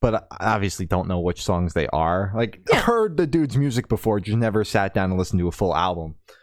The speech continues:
Speaker 1: So
Speaker 2: Mm-hmm.
Speaker 1: I didn't really know quite what I was getting into, but I was like, "People like the last one. People are probably gonna like this one because
Speaker 2: Mm-hmm.
Speaker 1: I've heard the guy has a flawless discography. Can't confirm,
Speaker 2: He does. He
Speaker 1: but I,
Speaker 2: does.
Speaker 1: I've, I've heard."
Speaker 2: Mm-hmm.
Speaker 1: Um, album was good front to back.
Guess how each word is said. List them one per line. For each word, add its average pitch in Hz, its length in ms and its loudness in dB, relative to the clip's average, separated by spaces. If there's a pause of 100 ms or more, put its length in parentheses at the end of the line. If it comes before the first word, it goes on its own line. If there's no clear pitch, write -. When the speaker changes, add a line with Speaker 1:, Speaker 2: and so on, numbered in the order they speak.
Speaker 1:
So 285 60 -2
Speaker 2:
Mm-hmm. 277 140 2
Speaker 1:
I 165 100 2
didn't 185 200 0
really 165 180 2
know 139 220 2
quite 135 420 0
what 131 100 0
I 131 80 2
was 120 120 -2
getting 120 260 2
into, 127 380 0
but 113 120 0
I 107 40 2
was 104 100 -2
like, 98 160 -6
"People 87 300 -10
like 127 180 -4
the 156 80 -8
last 107 300 -2
one. 107 200 -4 (640)
People 95 260 -6
are 85 60 -6
probably 107 460 0
gonna 107 220 0
like 123 200 -2
this - 200 -2
one 101 320 0
because 98 260 -2
Speaker 2:
Mm-hmm. 101 200 -10
Speaker 1:
I've 87 200 0
heard 90 240 0
the 104 80 0
guy 104 180 2
has 113 180 0
a 117 60 0
flawless 113 400 0
discography. 87 580 -2
Can't 151 280 -2
confirm, 139 540 0
Speaker 2:
He 123 60 0
does. 120 580 -4
He - 100 -4
Speaker 1:
but 117 200 4
I, 120 120 4
Speaker 2:
does. 143 240 -2
Speaker 1:
I've, 127 300 0 (120)
I've 123 220 2
heard." 107 320 -2 (460)
Speaker 2:
Mm-hmm. - 40 -2
Speaker 1:
Um, 127 420 0 (260)
album 202 260 2
was 180 120 0
good 151 200 2
front 147 220 2
to 127 60 2
back. 107 460 0